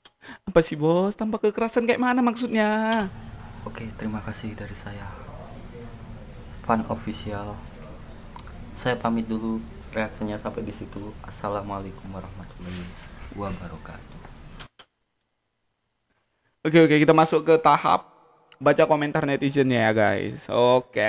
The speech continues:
Speaker 1: langsung saja. Oke. Dislike satu. Bukan satu biji, tapi satu ribu atau seribu. Dan yang like tiga puluh tiga, yang kemungkinan kawan-kawannya semua atau orang yang kasihan nengok dia.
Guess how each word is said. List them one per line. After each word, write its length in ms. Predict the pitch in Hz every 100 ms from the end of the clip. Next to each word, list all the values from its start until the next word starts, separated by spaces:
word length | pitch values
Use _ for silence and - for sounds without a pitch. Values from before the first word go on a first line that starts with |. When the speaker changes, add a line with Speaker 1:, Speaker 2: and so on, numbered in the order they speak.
| 95
Speaker 1:
langsung 580 | 87 90 98 107 117
saja. 240 | 117 110 98
Oke. 340 | 98 131 143 123 _ _ _ -
Dislike 500 | 147 151 180 185 -
satu. 800 | - - 180 147 - 156 151 196 - _ _ _ _ _ _ _ _ _ _ _
Bukan 140 | 147 139
satu 240 | 139 123
biji, 340 | 135 139 135 -
tapi 240 | - -
satu 240 | 156 123
ribu 400 | 135 139 127 123
atau 240 | 113 110 131
seribu. 560 | - 135 127 123 117 180 _ _ _ _ _ _ - _
Dan 240 | - 127 135
yang 80 |
like 160 | 139 151
tiga 240 | 151 147
puluh 160 | 139 135
tiga, 220 | 135 135
yang 100 | 123
kemungkinan 480 | 131 131 135 139 147
kawan-kawannya 640 | 156 139 131 120 123 127
semua 400 | 123 135 131 139
atau 160 | - -
orang 240 | - 175
yang 80 | 170
kasihan 540 | 165 170 - 175 160 135
nengok 260 | 127 120
dia. 220 | 110 107